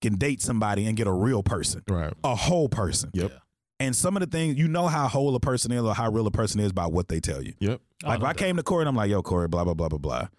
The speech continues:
Speaker 1: And he be like, "Damn, that nigga just laid one on me."
Speaker 2: Mm-hmm.
Speaker 1: Well, nigga, that must have been real shit.
Speaker 2: Yeah.
Speaker 3: Yeah.
Speaker 1: So
Speaker 2: Yeah.
Speaker 1: before we get up out of here, man, uh, Corey, I do want you to tell people where they can listen to your podcast at, because you've been great.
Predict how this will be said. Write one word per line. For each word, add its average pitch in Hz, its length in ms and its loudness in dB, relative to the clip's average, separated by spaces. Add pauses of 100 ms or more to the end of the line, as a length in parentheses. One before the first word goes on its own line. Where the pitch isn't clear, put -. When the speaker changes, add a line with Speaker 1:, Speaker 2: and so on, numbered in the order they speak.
(280)
Speaker 1:
And - 60 -4
he 101 60 2
be 85 80 -2
like, 62 120 -4
"Damn, 131 240 -2
that 117 100 0
nigga 82 160 -2
just 80 160 -2
laid 104 200 2
one 117 180 2
on 147 160 0
me." 160 240 -4 (180)
Speaker 2:
Mm-hmm. 92 260 0
Speaker 1:
Well, 82 80 -2
nigga, 110 240 2
that 110 180 0
must 110 260 0
have 104 80 -4
been 113 160 2
real 107 220 4
shit. - 320 -4
Speaker 2:
Yeah. 92 120 -2
Speaker 3:
Yeah. 78 140 -6 (240)
Speaker 1:
So 87 320 -2
Speaker 2:
Yeah. - 80 -10 (160)
Speaker 1:
before 185 200 0
we 214 80 0
get 180 100 0
up 165 120 0
out 151 120 0
of 139 60 2
here, 143 80 2
man, 135 280 0
uh, 113 240 2 (120)
Corey, 160 240 0
I 127 80 0
do 131 100 0
want 127 180 0
you 117 60 -2
to 113 60 -2
tell 117 180 -2
people 101 220 0
where 101 80 2
they 101 80 2
can 101 120 -2
listen 101 220 0
to 101 40 2
your 95 120 2
podcast 95 640 0
at, 95 260 -2
because 90 480 0 (340)
you've 87 220 -2
been 92 320 2
great. 92 340 -2